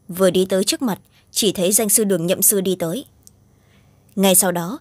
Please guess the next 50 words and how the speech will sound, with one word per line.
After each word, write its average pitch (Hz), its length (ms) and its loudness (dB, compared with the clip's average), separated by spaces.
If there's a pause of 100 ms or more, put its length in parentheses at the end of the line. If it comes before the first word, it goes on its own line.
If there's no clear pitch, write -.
(180)
đám 269 220 -2
người 262 120 2
Lạc 185 240 -2
Càn 180 180 -4
Trinh, 202 260 -2 (300)
Tưởng 180 200 2
Gia, 196 180 2
Tưởng 190 220 -2
Phương 196 220 0
Du 185 260 0 (160)
cũng 202 140 0
lại 247 120 0
đi 202 180 0
tới 190 180 2
trước 339 160 -2
mặt. 208 160 -6 (1040)
Những 196 220 4
người 254 120 4
này 185 200 2
đều 175 140 2
đã 180 120 2
chiếm 208 240 2
được 262 140 0
cơ 196 160 2
duyên, 190 280 0 (380)
từng 190 200 2
người 185 100 4
một 180 240 0
tu 233 100 -2
vi 233 160 -2
thâm 240 180 -2
hậu, 196 220 -2 (360)
vậy 175 200 2
mà 180 120 0
cũng 202 180 -2
giống 214 200 2
như 254 80 2
cha 202 180 0
mẹ 180 160 2
mình, 185 260 0 (240)
toàn 190 180 0
bộ 180 120 4
đạt 185 200 0
tới 190 160 0
bất 302 160 0
hủ 262 140 2
cảnh 165 220 0
đại 170 140 0
viên 180 200 0
mãn. 175 200 -4